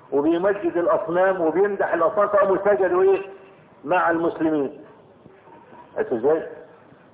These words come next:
فالحافظ ابن حجر أتى بمراسيل، هذه القصة باطلة أصلا، والشيخ الألباني رحمه الله له جزء اسمه نصب المجانيق لنسف قصة الغرانيق،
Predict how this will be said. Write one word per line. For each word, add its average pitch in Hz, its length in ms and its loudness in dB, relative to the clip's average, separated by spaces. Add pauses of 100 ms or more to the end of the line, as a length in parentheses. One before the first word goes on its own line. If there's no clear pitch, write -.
(600)
فالحافظ 254 380 0
ابن 226 140 0
حجر 214 480 2
أتى 202 320 2
بمراسيل، 190 1000 2
هذه 190 180 2
القصة 180 420 0
باطلة 180 560 2
أصلا، 165 240 -2
والشيخ 156 340 -4
الألباني 156 400 2
رحمه 151 360 0
الله 180 260 4
له 196 240 4
جزء 196 260 0 (760)
اسمه 170 340 -2
نصب 185 380 0
المجانيق 175 840 0 (520)
لنسف 180 640 -2 (160)
قصة 202 440 -2
الغرانيق، 131 520 0